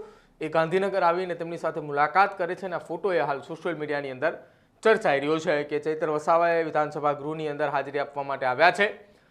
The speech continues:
ત્રણ દિવસના હંગામી જામીન છે, પરંતુ ત્રણ દિવસના હંગામી જામીનની વચ્ચે પહેલી વખત જેલમાંથી બહાર આવતાની સાથે જ પરિવારના સભ્યોને મળે છે અને આ ફોટો એ હાલ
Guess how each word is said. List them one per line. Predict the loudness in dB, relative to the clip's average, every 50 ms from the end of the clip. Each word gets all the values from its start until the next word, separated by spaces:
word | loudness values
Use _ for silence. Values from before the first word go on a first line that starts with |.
| _ _ _ _
ત્રણ | 2 2 2 4 2
દિવસના | 2 2 0 0 0 0 -2 0
હંગામી | 2 2 0 0 0 0
જામીન | 0 0 2 2 2 0 2
છે, | 2 2 0 2
પરંતુ | 2 0 0 0 -2 -6 -6
ત્રણ | -6 -6 -6 -6
દિવસના | -6 -6 -8 -6 -6 -4 -6 -4
હંગામી | -4 -4 -6 -6 -6
જામીનની | -4 -6 -4 -4 -6 -6 -6 -8 -6
વચ્ચે | -6 -6 -6 -6 -6 -10
પહેલી | -12 -8 -2 0 2 2 4 2
વખત | 2 2 0 0 0 0
જેલમાંથી | 0 0 0 0 -2 -4 -6 -4 0 2
બહાર | 2 4 4
આવતાની | 2 0 -2 -4 -6 -6 -4 -2
સાથે | -4 -2 0 0 -2 -2
જ | -2 -6 -10 -14 -20 _ _ _ _ _ _ _
પરિવારના | 0 0 4 4 6 4 4 2 -2
સભ્યોને | -4 -4 -6 -2 -2 0 0 0
મળે | -2 -2 -2 -2 0
છે | 0 0 0
અને | 0 -2
આ |
ફોટો | -2 -2 -2 -2 -2 0 -2 -2 -4 -8 -18 _ _ -10
એ |
હાલ | -4 -2 -2 -2 -2 -4